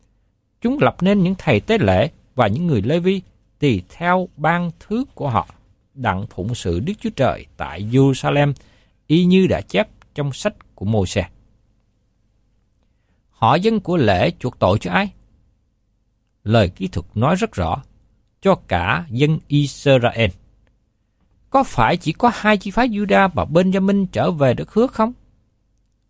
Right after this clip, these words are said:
Không phải. Cả mười hai chi phái đều đã trở về. Có mười hai con dê đực được dâng lên làm của lễ đúng theo số mười hai chi phái. Qua phân đoạn này,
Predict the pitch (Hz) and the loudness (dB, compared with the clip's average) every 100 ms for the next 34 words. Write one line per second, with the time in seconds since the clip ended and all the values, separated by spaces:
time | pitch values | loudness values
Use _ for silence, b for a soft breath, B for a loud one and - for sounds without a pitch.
0 | _ - 120 104 87 85 - _ _ _ | _ -2 -2 -2 -6 -8 -12 _ _ _
1 | _ _ _ _ _ _ _ 98 156 185 | _ _ _ _ _ _ _ 0 2 4
2 | 156 127 202 202 202 - 196 226 294 _ | 2 2 0 0 -4 -6 -4 -4 -4 _
3 | _ 143 143 123 95 110 - 107 147 98 | _ 0 2 4 2 -4 -4 -2 0 -2
4 | - _ _ _ _ _ _ - 269 190 | -6 _ _ _ _ _ _ 0 2 4
5 | 156 131 - 196 208 208 - 208 196 208 | 4 2 -2 0 0 0 -2 -2 0 0
6 | 185 - _ _ _ 131 117 - 202 202 | 0 -2 _ _ _ -4 -4 0 0 2
7 | 208 196 131 92 85 170 151 87 107 135 | 0 2 2 0 -2 -2 0 2 -2 -6
8 | - 180 240 175 165 185 240 170 107 - | -4 -4 -2 -6 -4 -4 -2 2 0 -2
9 | 131 147 - 147 147 175 - _ _ _ | -6 -6 -6 -6 -4 -4 -8 _ _ _
10 | _ _ _ _ _ - 180 202 226 160 | _ _ _ _ _ 0 2 2 0 2
11 | 110 135 101 | 2 2 -2